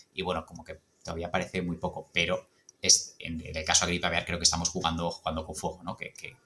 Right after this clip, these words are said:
la posibilidad que ocurra. También estoy un poco sesgado porque, pues, me, me he leído libros últimamente como el de Grandes Virus, Grandes, eh, Grandes Granjas, Grandes Virus, que, que, que te deja como un poco, un poco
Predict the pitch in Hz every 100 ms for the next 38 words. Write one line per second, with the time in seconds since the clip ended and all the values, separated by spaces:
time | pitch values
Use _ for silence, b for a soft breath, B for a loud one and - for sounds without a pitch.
0 | - - - 82 80 82 80 92 87 87
1 | - B B - 92 - 123 107 110 104
2 | 92 95 110 90 85 80 82 - - 85
3 | 87 85 87 87 87 90 90 85 85 87
4 | 82 - 82 80 80 80 87 85 82 -
5 | - 87 85 - 87 85 82 - - -
6 | - - - _ 85 80 82 95 95 90
7 | 87 87 - 90 85 95 98 - 82 80
8 | 78 - - - 80 - 85 85 80 90
9 | 87 82 80 - 92